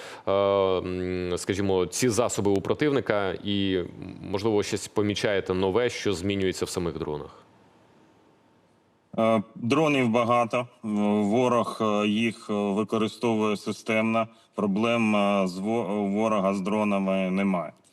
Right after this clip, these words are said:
Speaker 2: У нас також дронів багато, ми також їх використовуємо, е, дуже багато. Е, треба розуміти, що дрони різні,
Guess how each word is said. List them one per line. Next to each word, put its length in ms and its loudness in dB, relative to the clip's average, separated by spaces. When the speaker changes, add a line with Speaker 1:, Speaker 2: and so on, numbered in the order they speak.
Speaker 2:
У 60 -2
нас 240 2
також 340 0
дронів 380 2
багато, 460 2
ми 140 0
також 420 -4
їх 160 -4
використовуємо, 1040 0
е, 300 0
дуже 300 -2
багато. 520 0
Е, 180 2
треба 320 2
розуміти, 600 2
що 920 2
дрони 400 2
різні, 500 -2